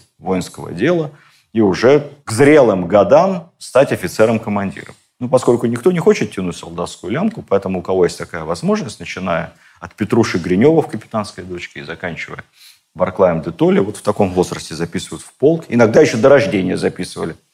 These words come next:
Возникала коллизия, потому что, ну, мёртворождённые могут быть дети. Солдат погиб.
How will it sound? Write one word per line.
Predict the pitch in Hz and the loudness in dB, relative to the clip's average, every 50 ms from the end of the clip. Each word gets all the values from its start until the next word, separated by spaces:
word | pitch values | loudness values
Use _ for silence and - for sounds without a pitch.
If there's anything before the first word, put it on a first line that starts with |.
| _ _ _ _ _ _ _ _ _ _ _ - | _ _ _ _ _ _ _ _ _ _ _ -6
Возникала | 92 85 90 95 - 123 127 120 104 | -4 -2 -2 0 4 4 6 6 6
коллизия, | - - 107 92 82 85 78 65 87 87 | 6 4 4 4 4 2 0 2 2 2
потому | 85 - 90 | 2 0 -4
что, | - - - - | -4 -6 -8 -10
ну, | - 92 87 - - - - - - - - - | -8 -8 -8 -10 -10 -14 -16 -18 -18 -18 -14 -6
мёртворождённые | 90 92 95 - - 92 92 90 85 - 113 147 160 147 117 | -4 -2 -2 0 2 2 2 2 2 2 0 0 0 0 -2
могут | 95 82 76 73 - | -2 -4 -6 -8 -10
быть | - - 139 - | -14 -18 -16 -14
дети. | - - - - - _ _ | -14 -14 -14 -16 -20 _ _
Солдат | - - 95 92 92 123 131 131 - | -6 -2 0 2 4 4 4 4 2
погиб. | 135 117 123 127 - | 0 0 0 0 -4